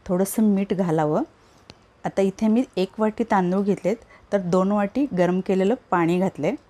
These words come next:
आता मी झाकण लावते आहे. झाकण लावून दोन ते तीन शिट्ट्या करून घेतल्यात मी. शिट्ट्या ही इथं माझ्या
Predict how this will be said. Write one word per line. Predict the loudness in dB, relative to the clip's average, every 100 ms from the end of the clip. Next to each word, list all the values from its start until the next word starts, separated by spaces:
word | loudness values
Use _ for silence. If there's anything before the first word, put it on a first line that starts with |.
| _ _ _ _ _ _ _ -16
आता | -6 -2
मी | -2
झाकण | -2 -6 -4 0 2
लावते | 2 0 -2 -6
आहे. | -4
झाकण | -4 -6 -6
लावून | -2 0 -2 -6 -20 _ _ _ _ -10 -4 -2 2
दोन | 2 2
ते | 0
तीन | 2 2 2
शिट्ट्या | 0 0 2 2
करून | 4 2 2
घेतल्यात | 0 0 0
मी. | 0 -2 -4 -6 -6 -6 -6 -6 -4 -4
शिट्ट्या | -2 0
ही | 2
इथं | 0 -2 -4 -4
माझ्या | -2 -2